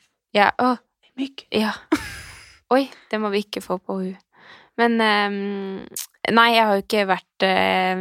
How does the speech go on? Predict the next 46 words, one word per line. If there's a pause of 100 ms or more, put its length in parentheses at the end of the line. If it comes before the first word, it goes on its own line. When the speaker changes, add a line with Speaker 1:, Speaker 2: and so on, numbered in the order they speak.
Speaker 1:
rukket
å
kjenne
på
hvordan
det
er
å
væ-,
bo
hjemme, (880)
hjemme,
hjemme,
fordi
at
jeg
bare
har
vært
på
hytta. (180)
Speaker 2:
Mm. (760)
Speaker 1:
Men, (100)
eh,
det
har
jo
vært
helt
nydelig,
som
alltid (100)
egentlig,
å
være
på
hytta. (480)
Det
har
vært,
eh,
ja, (420)
jeg
følte
at
jeg